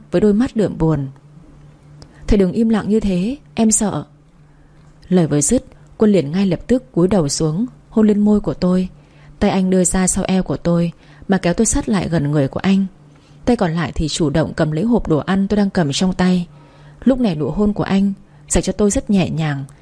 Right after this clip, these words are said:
nhưng lại dây dưa rất lâu, khiến tôi đuối sức, ngã vào lòng của anh, thì Quân mới chịu rời. Anh hỏi tôi, "Đói lắm rồi hả?" Tôi gật đầu. "Lần sau không được nhịn đói cho anh như vậy đâu nha,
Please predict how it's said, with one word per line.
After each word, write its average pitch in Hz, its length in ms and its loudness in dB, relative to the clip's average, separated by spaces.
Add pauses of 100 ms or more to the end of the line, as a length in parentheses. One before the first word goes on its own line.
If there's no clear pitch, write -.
(180)
nhưng 214 160 4
lại 214 160 0
dây 208 220 2
dưa 196 180 0
rất - 200 -4
lâu, 190 300 0 (320)
khiến 202 160 0
tôi 233 120 0
đuối 185 200 0
sức, 285 260 -4 (340)
ngã 202 240 2
vào 214 140 -4
lòng 160 200 -2
của - 100 -8
anh, 180 260 0 (420)
thì - 80 0
Quân 214 220 2
mới 233 100 0
chịu - 200 -4
rời. 147 380 -2 (460)
Anh 202 140 2
hỏi 175 220 0
tôi, 180 340 0 (880)
"Đói 180 140 -2
lắm 165 200 -6
rồi 233 160 -6
hả?" 139 260 -6 (760)
Tôi 214 100 4
gật 180 180 -4
đầu. 147 300 -2 (840)
"Lần - 100 2
sau 208 120 0
không 220 160 0
được 170 140 -2
nhịn 170 200 -2
đói 175 460 -2
cho - 140 0
anh 196 80 4
như 214 80 4
vậy 208 140 0
đâu 196 120 2
nha, 202 340 0